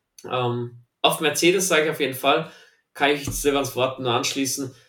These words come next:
stark, was die, wie die aufgeholt haben, hätte ich nicht erwartet, haben es am Ende noch zu einem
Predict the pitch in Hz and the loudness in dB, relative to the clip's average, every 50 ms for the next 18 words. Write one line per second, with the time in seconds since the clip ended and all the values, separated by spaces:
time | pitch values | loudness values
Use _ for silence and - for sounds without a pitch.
0 | _ _ _ _ - - - - - 123 131 - - - 139 135 - - 143 139 | _ _ _ _ -8 -4 -2 4 6 6 6 6 4 -2 -4 -4 -4 -2 0 0
1 | 139 135 135 127 123 131 123 120 101 120 135 - - 123 120 120 117 113 - 110 | 2 2 2 0 -2 0 0 2 2 2 0 -2 -2 -2 0 0 0 0 0 -2
2 | 113 120 123 123 120 - 127 131 123 127 127 110 110 113 123 - 143 139 135 123 | -2 0 -2 -4 -4 -6 -6 -6 -6 -4 -2 0 2 2 2 0 -2 -4 -4 -4
3 | 123 117 127 123 110 - - - - 120 120 117 - - 127 123 117 117 117 117 | -4 -4 -4 -4 -2 -2 -2 -2 -2 -2 -4 -4 -6 -8 -6 -6 -4 -4 -6 -8